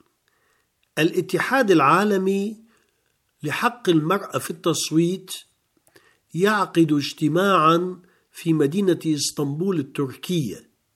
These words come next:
وقد منحت تركيا هذا الحق للمرأة منذ سنة ألف وتسعمائة وثلاثين في الانتخابات البلدية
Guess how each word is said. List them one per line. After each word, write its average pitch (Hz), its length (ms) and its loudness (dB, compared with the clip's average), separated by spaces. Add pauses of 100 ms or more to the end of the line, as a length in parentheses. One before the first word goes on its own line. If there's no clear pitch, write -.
(1160)
وقد 147 340 -4
منحت 214 680 0
تركيا 202 520 0
هذا 185 280 -2
الحق 151 500 -4
للمرأة 160 800 -4 (720)
منذ 175 440 0
سنة 165 420 2 (240)
ألف 202 400 -2
وتسعمائة 147 600 -2
وثلاثين 165 880 -2 (840)
في - 140 -10
الانتخابات 139 760 -4
البلدية 165 840 -2